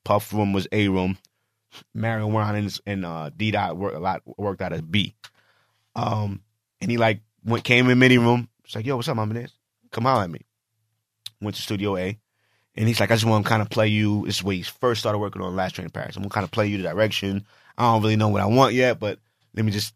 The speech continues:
let you know what I'm listening to." So he's playing stuff, and he's, like, looking at me, right? Not really saying anything, just kinda looking at me, just like I'm looking at you and, like, playing stuff and just looking at me.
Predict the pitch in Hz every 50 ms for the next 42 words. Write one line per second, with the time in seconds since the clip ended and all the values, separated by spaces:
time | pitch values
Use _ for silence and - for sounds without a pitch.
0 | _ - 107 98 110 101 98 98 95 82 92 92 110 113 - 92 76 69 - -
1 | - - _ _ _ _ _ _ - - 87 85 85 87 92 87 - - _ -
2 | 110 107 107 107 101 - - 104 107 107 - _ _ _ _ _ _ _ _ _
3 | _ _ _ _ _ _ _ _ _ _ _ - 101 98 92 - 92 95 92 113
4 | 117 - 107 95 82 50 - - - _ _ _ _ _ _ _ - 85 101 87
5 | 87 101 98 101 101 104 101 98 - - 110 107 101 98 92 92 90 90 82 87
6 | - - 101 92 92 95 104 101 - 95 98 92 92 95 78 87 98 90 87 90
7 | 95 95 - 92 95 92 - - 92 87 85 76 76 71 - _ _ _ _ _
8 | _ _ _ - - 101 95 92 - - 104 98 95 - - 85 80 - 98 95
9 | - 92 92 92 87 92 92 90 90 92